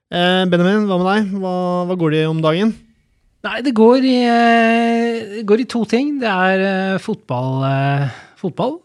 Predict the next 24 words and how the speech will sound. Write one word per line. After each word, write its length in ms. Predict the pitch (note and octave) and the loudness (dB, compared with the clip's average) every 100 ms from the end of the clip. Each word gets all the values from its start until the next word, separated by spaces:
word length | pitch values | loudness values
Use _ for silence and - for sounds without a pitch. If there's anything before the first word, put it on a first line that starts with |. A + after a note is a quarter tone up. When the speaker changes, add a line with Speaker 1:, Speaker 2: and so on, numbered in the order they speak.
| _ F#3 | _ -2
Speaker 1:
Mm. 100 | E3 | 0
Speaker 2:
eh, 1300 | F#3 F#3+ F#3+ F#3+ F#3 G3 G3 G3 G3 G3 G3 F#3+ F#3+ | 0 -2 -2 -2 -2 -4 -6 -8 -8 -10 -10 -10 -10
som 160 | - G3 | -6 -4
jeg 120 | E3 | -2
ser 180 | F#3 F3+ | -2 0
mye 760 | E3 C#3 C#3+ D3 D3 D3 D3 | 0 -2 -2 -2 -2 -4 -6
for 100 | C3+ | -4
min 140 | F3 E3+ | -4 -2
egen 260 | C#3+ B2 B2 | -4 -4 -6
del 300 | C3+ C3+ C#3 | -6 -4 -4
og 400 | C#3 C3+ C3 B2 | -4 -4 -6 -8
for 100 | C#3+ | -8
barnas 340 | B2+ A#2+ B2 | -6 -8 -10
del. 360 | D#3+ A#3+ C#4+ B3+ | -10 -8 -8 -10
Og 140 | A3 | -12
så 960 | E3+ - - G3+ G3 F#3+ F#3+ F#3+ F#3+ F#3+ | -14 -16 -14 -10 -6 -6 -6 -6 -8 -6
er 40 | |
det 80 | G#3+ | -2
mye 120 | A3+ | 0
nominasjoner, 640 | F#3+ F3+ G#3 G#3+ G#3+ F3 G#3 | 2 2 0 0 0 2 4
da. 180 | C4 B3 - _ _ _ _ _ - | 4 2 -12 _ _ _ _ _ -6
Jeg 920 | F#3+ F#3 F3+ F#3 F#3 F#3+ F#3 F#3 F3+ F3+ | 2 4 4 4 4 4 2 0 -2 0
leser 440 | E3+ D3 - - | 2 2 -2 -2
jo 100 | E3+ | 2